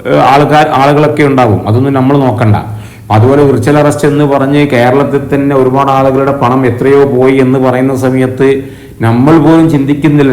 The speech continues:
നമ്മൾ ചെയ്യാത്ത കുറ്റത്തിന് എന്തിന് നമ്മൾ പണം കൊടുക്കണം? അപ്പൊ അതുകൊണ്ട് ഇതുപോലെയുള്ള തട്ടിപ്പുകൾ വരുന്ന സമയത്ത് ആരും ഭയക്കാതെ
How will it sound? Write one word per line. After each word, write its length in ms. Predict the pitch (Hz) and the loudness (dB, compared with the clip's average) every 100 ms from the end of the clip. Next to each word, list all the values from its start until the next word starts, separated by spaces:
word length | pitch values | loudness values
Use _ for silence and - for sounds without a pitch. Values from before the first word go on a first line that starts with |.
| 117 | 0
നമ്മൾ 160 | 123 127 | 0 0
ചെയ്യാത്ത 280 | 131 135 135 139 | 0 0 0 -2
കുറ്റത്തിന് 360 | 131 139 143 135 | -2 -2 -2 -2
എന്തിന് 200 | 139 151 | -2 0
നമ്മൾ 140 | 147 151 147 | 0 2 2
പണം 140 | 156 160 | 2 0
കൊടുക്കണം? 340 | 160 151 107 - - - - - - - - - | 0 0 -2 -6 -14 -20 -20 -20 -20 -20 -20 -10
അപ്പൊ 140 | - 120 | -2 0
അതുകൊണ്ട് 520 | 120 185 214 196 127 139 - - - - - 127 | 2 2 4 2 2 2 0 -6 -14 -18 -6 -2
ഇതുപോലെയുള്ള 720 | 127 156 170 190 185 147 127 131 - | 0 2 2 2 4 2 2 0 0
തട്ടിപ്പുകൾ 600 | 107 - - - 143 147 123 | -2 -2 -4 -2 0 2 2
വരുന്ന 260 | 110 110 139 - 107 | 2 2 2 0 0
സമയത്ത് 560 | 104 110 107 107 104 120 117 107 - - 113 131 | 2 2 2 0 0 0 -2 -8 -12 -8 -4 0
ആരും 280 | 151 170 156 123 | 2 2 2 2
ഭയക്കാതെ 760 | 120 120 - - 147 107 85 | 0 0 -2 -2 -2 0 -4